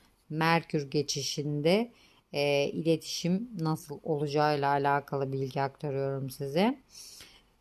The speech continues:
E, tamamen, e, siyasidir.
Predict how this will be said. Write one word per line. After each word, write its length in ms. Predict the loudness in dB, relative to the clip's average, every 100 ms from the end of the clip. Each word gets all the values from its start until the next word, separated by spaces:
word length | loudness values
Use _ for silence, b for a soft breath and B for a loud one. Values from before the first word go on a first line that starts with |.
| -4
E, 420 | 4 6 6 6 2 -2 -8 -14 _ _ _ _ _ _ 4
tamamen, 760 | 8 10 12 12 8 6 2 -6 _ _ _ 0
e, 360 | 2 4 4
siyasidir. 1120 | 2 0 6 10 12 10 8 4 8 6 6